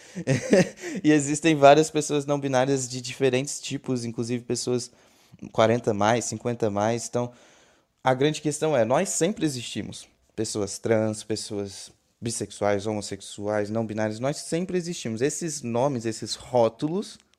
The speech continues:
é que são mais recentes. Mas pessoas que fogem dos padrões de gênero, de sexualidade, sempre existiram ao longo da humanidade.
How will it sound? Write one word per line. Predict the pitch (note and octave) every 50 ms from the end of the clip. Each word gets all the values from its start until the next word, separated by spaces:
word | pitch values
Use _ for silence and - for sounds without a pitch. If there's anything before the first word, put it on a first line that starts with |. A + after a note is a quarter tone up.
| _ _ _ _ _ _ _
é | D#3 D#3+
que | D#3 -
são | - D#3+ D#3
mais | D#3 D#3 D3+
recentes. | D#3+ E3+ - - - D#3+ C3+ A2+ G2+ - - - - _ _ _ _ _ _ _ _
Mas | - A#2 B2 C3 C3+ - - - _ _ _ _ -
pessoas | C#3 C3+ - - F3 F3+ G3+ G#3 G3+ G#3
que | - E3 D3+
fogem | - - - D3+ D#3+ F#3+ G3+ F#3+ F#3+ F3+ E3
dos | D#3+ D#3 -
padrões | - D3+ D3 B2 B2+ A#2+ A#2 A#2 A2+ A2+
de | - A#2+ A#2
gênero, | A2 A#2+ B2 A#2+ A2+ G#2+ A2 A2 G#2+ G#2+
de | G#2 -
sexualidade, | - - B2+ B2 - - A#2+ A2 A2 G#2 G2+ G#2 G#2+ A2+ A2+ A2+ A2+ -
sempre | - - - D3+ E3+ E3+ E3
existiram | E3+ D#3+ E3 D#3 - - C#3+ C3+ C#3
ao | C#3 C3
longo | C3 C3 B2
da | C3 C3
humanidade. | C3 C3 C3 C#3+ D#3 D#3 C#3 B2 G#2+ F#2+ F#2 -